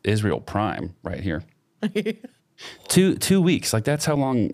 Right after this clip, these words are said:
Speaker 1: th-, that's how close the walk was. But because of the ways in which their rebellion just builds upon itself and it culminates in this massive lack of faith where they refuse to enter the land, God turns that twelve,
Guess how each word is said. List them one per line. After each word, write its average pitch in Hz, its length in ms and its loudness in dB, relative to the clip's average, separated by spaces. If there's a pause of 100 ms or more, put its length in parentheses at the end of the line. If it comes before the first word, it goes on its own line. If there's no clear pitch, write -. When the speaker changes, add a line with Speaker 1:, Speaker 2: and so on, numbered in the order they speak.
Speaker 1:
th-, 117 140 -2
that's 143 200 0
how 160 120 0
close - 540 -2
the 104 100 0
walk 92 380 -2
was. - 420 -12 (680)
But 127 140 2
because 160 360 2
of 156 40 0
the 139 100 2
ways 135 280 0
in 120 80 4
which 110 180 0
their 113 120 0
rebellion 110 480 0
just - 280 -6
builds 147 360 -2
upon 98 240 -2
itself - 340 -6
and 104 100 -2
it - 100 -8
culminates 123 460 0
in 104 100 0
this 98 200 -2
massive 104 880 0 (460)
lack 117 260 -4
of 101 80 -4
faith 110 280 -4
where 101 120 -2
they 101 80 2
refuse 127 720 2
to - 180 -8
enter 117 280 -2
the 98 120 0
land, 110 520 -4 (720)
God 110 180 0
turns 117 340 0
that 90 300 -4 (760)
twelve, 117 360 -2